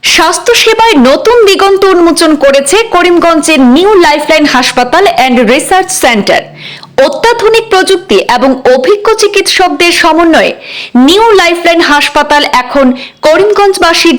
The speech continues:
জন্য অন্যতম ভরসার স্থান। বিশেষ করে ডক্টর এস এস পাল, এমডি প্রসূতি ও স্ত্রীরোগ বিশেষজ্ঞ, এখন থেকে প্রতিদিন রোগী দেখবেন নিউ লাইফলাইন হাসপাতালে। শিলচর মেডিকেল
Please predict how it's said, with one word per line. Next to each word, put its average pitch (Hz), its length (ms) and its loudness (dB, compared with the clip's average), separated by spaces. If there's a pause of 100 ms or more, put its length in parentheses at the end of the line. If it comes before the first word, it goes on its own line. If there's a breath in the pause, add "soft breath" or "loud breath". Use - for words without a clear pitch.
জন্য 302 180 2 (360)
অন্যতম 370 440 0 (240)
ভরসার 285 500 0
স্থান। 254 260 -2 (720 loud breath)
বিশেষ 359 280 0 (120)
করে 226 160 0 (540 loud breath)
ডক্টর 330 280 -2 (280)
এস 415 100 -2 (220)
এস 294 80 -2 (120)
পাল, 247 180 2 (440 loud breath)
এমডি 294 280 2 (140)
প্রসূতি 403 460 0 (160)
ও - 20 2 (120)
স্ত্রীরোগ 349 440 0 (100)
বিশেষজ্ঞ, 233 500 -2 (640 loud breath)
এখন 381 220 -2 (120)
থেকে 392 200 0 (220)
প্রতিদিন 427 480 0 (140)
রোগী 285 320 0
দেখবেন 294 360 0 (580 loud breath)
নিউ 381 180 2 (160)
লাইফলাইন 269 440 0 (120)
হাসপাতালে। 202 580 -2 (680 loud breath)
শিলচর 403 380 2 (100)
মেডিকেল 370 360 0